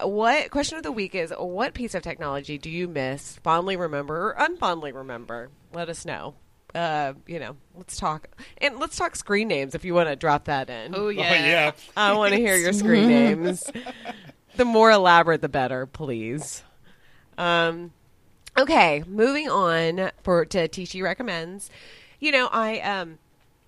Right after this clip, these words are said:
Speaker 1: occasionally I will read books, uh, or listen to
Speaker 4: Mm.
Speaker 1: books. You know, I feel like I listen to so many podcasts or watch so much T V, and I'll sort of lose the thread on reading. And then once I do read, I, like, I'm like,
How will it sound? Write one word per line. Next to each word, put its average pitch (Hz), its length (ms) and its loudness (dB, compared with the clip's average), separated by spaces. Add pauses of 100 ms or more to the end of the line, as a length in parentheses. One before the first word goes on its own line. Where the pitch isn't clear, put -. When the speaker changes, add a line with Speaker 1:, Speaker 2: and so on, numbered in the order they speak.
(760)
Speaker 1:
occasionally 254 680 0
I 180 220 0
will 180 180 0
read 170 240 -4
books, 156 480 -4
uh, 180 360 6
or 190 240 2
listen 160 280 -4
to 151 60 -8
Speaker 4:
Mm. - 40 -6
Speaker 1:
books. 226 400 -2
You 254 160 0
know, 240 120 6
I 277 100 6
feel 277 140 -2
like 330 120 -4
I 339 80 -4
listen 240 240 -8
to 208 80 -10
so 202 160 -6
many 196 200 -8
podcasts 180 680 -4
or 135 120 -6
watch 147 180 -6
so 175 140 -8
much 175 200 -8
T 170 180 -10
V, 156 360 -8 (380)
and 196 160 0
I'll 185 180 4
sort 247 160 -4
of 233 80 -2
lose 165 280 -6
the 151 120 -6
thread 139 300 -2
on 135 140 -4
reading. 139 460 -6
And 202 140 -6
then 214 80 0
once 247 220 0
I 262 80 -4
do 254 300 -6
read, 220 580 -4
I, 190 240 -2
like, 202 280 -2
I'm 226 80 -12
like, - 140 -14